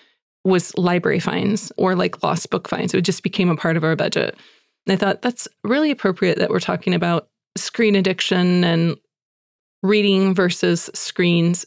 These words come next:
since today we're kinda touching on that, because today is Freedom in the Light. Let's pray. In the name of the Father,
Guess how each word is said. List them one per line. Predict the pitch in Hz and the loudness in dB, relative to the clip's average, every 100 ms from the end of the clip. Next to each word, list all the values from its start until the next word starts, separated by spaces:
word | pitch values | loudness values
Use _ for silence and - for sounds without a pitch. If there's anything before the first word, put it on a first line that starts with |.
| - | -12
since | - 185 175 - - - | -4 -2 -2 -4 -10 -12
today | - 175 175 | -6 -2 0
we're | 180 | 0
kinda | 165 175 170 | -2 -2 -2
touching | - - 160 160 156 | -4 -6 -4 -2 -2
on | - | -4
that, | - - - _ _ | -4 -6 -8 _ _
because | - - 175 - | -4 0 -2 0
today | 190 180 185 185 196 - - | -2 0 0 0 0 -4 -2
is | 180 - | -2 -2
Freedom | - 170 190 | -4 -2 -2
in | 196 | 0
the | - | -2
Light. | 220 226 - | -2 -4 -2
Let's | 185 - | -4 -2
pray. | - - 185 - _ _ | -6 -4 -6 -10 _ _
In | - | 0
the | 185 | 2
name | 185 | 4
of | |
the | 180 | 2
Father, | 175 185 175 180 180 | 0 -2 0 -2 -4